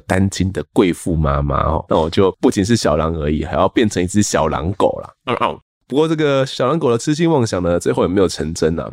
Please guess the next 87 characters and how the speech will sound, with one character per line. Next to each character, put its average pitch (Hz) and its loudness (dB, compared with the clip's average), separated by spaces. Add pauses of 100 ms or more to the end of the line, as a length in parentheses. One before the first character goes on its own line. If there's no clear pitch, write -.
(140)
因 110 0
为 110 6
这 107 -2
个 95 0
疫 127 2
情 87 -2
关 87 4
系 82 0
哦， 60 -2 (360)
儿 113 4
童 120 0
桌 143 -2
游 131 4
的 110 2
课 120 0
程 78 -4
呢， 76 -2
后 - -4
来 85 4
也 67 -2
停 87 -2
摆 - -4
了。 - -6
后 107 0
来 73 0
呢， 78 0
我 92 4
也 80 4
接 - 0
下 90 0
了 80 2
案 98 0
发 92 2
的 80 -2
主 78 -4
持 - -6
工 80 2
作， 87 0
就 90 -2
比 - -12
较 156 2
没 143 2
有 120 0
办 123 2
法 80 -4
再 87 2
上 85 -4
这 82 -2
个 82 2
儿 87 2
童 80 -2
桌 90 4
游 80 6
的 69 0
课 90 2
程 - -6 (120)
了。 - -10 (520)
那 185 0
这 220 -2
集 98 0
呢， 90 2
我 - -4
们 76 -6
就 104 0
来 87 4
谈 85 -4
谈 71 -6
关 82 2
于 - 0
这 - -4
个 - -2
小 - -4
狼 76 -8
狗 - 0
的 - -6
议 85 -10
题。 - -10
那 - -8
首 - -4
先 87 0
呢， 80 0
我 - -2
们 73 -4
现 92 2
在 80 2
介 90 -2
绍 73 0